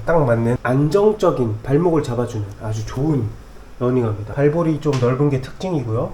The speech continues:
미즈노 신발입니다. 웨이브 라이드 이십칠,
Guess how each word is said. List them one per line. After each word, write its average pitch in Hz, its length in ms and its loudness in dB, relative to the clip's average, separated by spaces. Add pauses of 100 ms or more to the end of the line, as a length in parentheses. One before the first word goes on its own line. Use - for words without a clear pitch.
미즈노 175 800 4
신발입니다. 120 880 -2
웨이브 139 400 2
라이드 135 580 0
이십칠, 139 560 -4